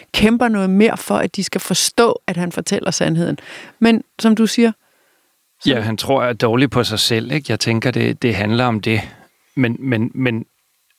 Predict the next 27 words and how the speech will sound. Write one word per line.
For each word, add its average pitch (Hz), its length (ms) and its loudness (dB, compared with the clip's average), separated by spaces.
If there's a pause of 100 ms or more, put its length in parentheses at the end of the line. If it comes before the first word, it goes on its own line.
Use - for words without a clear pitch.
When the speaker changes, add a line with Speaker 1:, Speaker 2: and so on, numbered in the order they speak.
(120)
Speaker 2:
man 110 200 0
savner, 131 320 0
at 127 60 2
han 117 120 2
træder 110 320 0
i 101 80 -2
karakter 101 600 -2
på - 140 -6
en 95 100 -6
eller 98 120 -6
anden 98 120 -6
måde 98 180 -2
med 104 160 -4
endnu 110 180 -4
en 104 160 -4
kliché. - 300 -6
Det 101 140 -8
er 104 60 -6
sjovt, 104 200 -6
at 107 40 -8
man 107 80 -10
kun 110 180 -6
kan 120 160 -8
tale 110 300 -4
om 110 100 -4
det 240 100 0
her 214 120 -4